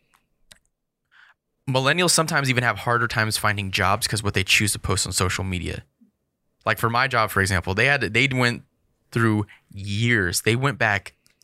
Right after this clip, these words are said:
seven, eight years of my Instagram to see almost every single thing I posted.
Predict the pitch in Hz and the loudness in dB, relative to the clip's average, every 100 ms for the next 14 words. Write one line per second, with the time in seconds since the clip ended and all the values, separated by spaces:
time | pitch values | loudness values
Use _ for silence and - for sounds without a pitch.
0 | - - - 113 113 120 - 110 85 98 | -16 -6 -2 0 0 -2 -4 -8 -4 -2
1 | 92 92 92 92 90 87 - 90 - - | -2 -2 -2 -2 -2 -2 -2 -2 -8 -10
2 | - _ _ _ _ _ - - 107 85 | -12 _ _ _ _ _ 0 2 2 0
3 | - _ 110 101 98 - 95 95 104 98 | -12 _ 0 2 2 2 2 2 2 -2
4 | 92 90 - 90 - - | -2 -2 -2 -2 -4 -6